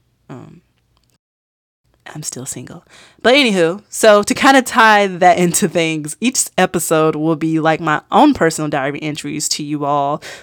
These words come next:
with some fun perks with added conversations and point of views from my guests,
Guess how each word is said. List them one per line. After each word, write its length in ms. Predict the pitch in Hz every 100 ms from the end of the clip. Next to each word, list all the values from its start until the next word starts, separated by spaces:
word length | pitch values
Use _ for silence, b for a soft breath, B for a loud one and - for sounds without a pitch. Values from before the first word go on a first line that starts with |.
| B
with 140 | 262 262
some 280 | - 226
fun 300 | 196 196 185
perks 460 | 180 170 165 165 -
with 160 | 160 -
added 220 | 165 165
conversations 840 | - 156 175 - 151 - 151 156 -
and 220 | 214 247
point 200 | 233 220
of 60 |
views 240 | 202 196 202
from 160 | 185
my 160 | 190 226
guests, 580 | 233 165 165 - -